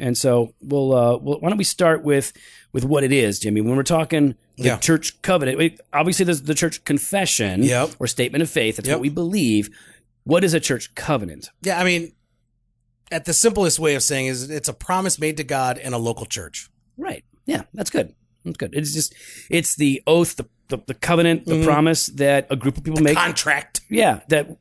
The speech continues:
Speaker 1: like, we agree
Speaker 2: Yep.
Speaker 1: to do this, and it's, that is promised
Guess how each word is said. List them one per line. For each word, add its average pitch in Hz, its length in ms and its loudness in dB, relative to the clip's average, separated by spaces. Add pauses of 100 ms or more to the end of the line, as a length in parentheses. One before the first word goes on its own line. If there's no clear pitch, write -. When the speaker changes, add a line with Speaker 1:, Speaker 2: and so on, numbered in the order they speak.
Speaker 1:
like, 151 180 0
we 190 480 4
agree 160 760 2
Speaker 2:
Yep. 143 200 -2 (500)
Speaker 1:
to 156 140 2
do 165 280 2
this, 156 480 4 (280)
and 131 220 2
it's, 120 140 -6
that 131 180 0
is 123 140 -2
promised - 560 -2